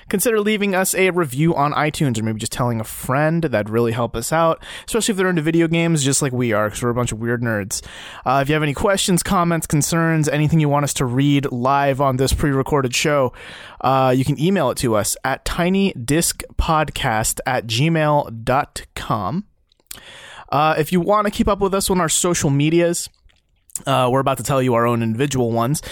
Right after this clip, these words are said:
but you can also file, follow the official Tiny Disc social media platforms, which are all at tiny disc dot com,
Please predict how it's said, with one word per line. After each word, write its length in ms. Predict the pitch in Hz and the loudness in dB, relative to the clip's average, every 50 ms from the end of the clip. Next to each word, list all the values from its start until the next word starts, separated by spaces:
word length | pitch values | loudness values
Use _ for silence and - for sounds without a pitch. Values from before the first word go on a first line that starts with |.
| - - - - - | -14 -14 -16 -8 -6
but 100 | 143 135 | -4 -2
you 60 | 131 | -2
can 100 | 135 147 | -2 0
also 320 | 107 131 151 - - 156 | 0 0 0 0 0 -2
file, 400 | 139 - - 139 143 143 143 143 - - | -2 0 0 2 2 2 2 0 -2 -4
follow 460 | - - 175 185 180 147 131 131 131 | -2 0 2 2 4 4 2 2 2
the 180 | 120 127 127 127 | 2 0 0 0
official 460 | 120 113 - 151 143 - 160 131 120 | -2 -2 -2 -2 -2 0 -2 -2 -2
Tiny 340 | - - 165 165 170 151 123 | -2 -2 -2 0 0 0 -2
Disc 480 | 107 - 117 107 107 - - - - | -2 -2 -2 -2 0 -2 -4 -4 -4
social 300 | - - 127 113 - 117 | -4 -2 -2 -2 -2 -2
media 200 | 110 107 104 101 | -2 -2 -2 -2
platforms, 560 | 101 - 101 104 - - 127 120 120 127 139 - - - - - - - - | -2 -2 -2 -2 -2 -2 -2 0 0 -2 -4 -8 -12 -16 -16 -18 -18 -6 -2
which 200 | 131 127 123 - | 0 0 2 2
are 140 | 120 117 | 0 0
all 280 | - - 175 190 202 - - | 2 2 2 2 2 2 2
at 180 | 135 135 143 | 0 0 0
tiny 280 | - - 143 135 143 135 | -2 -2 0 0 0 0
disc 340 | 104 110 104 - - - - | 0 0 0 -2 -2 -4 -6
dot 300 | - 98 87 85 - - | -4 -4 -4 -4 -6 -8
com, 500 | - - - 160 151 117 67 - - | -6 -4 0 0 0 0 -2 -6 -10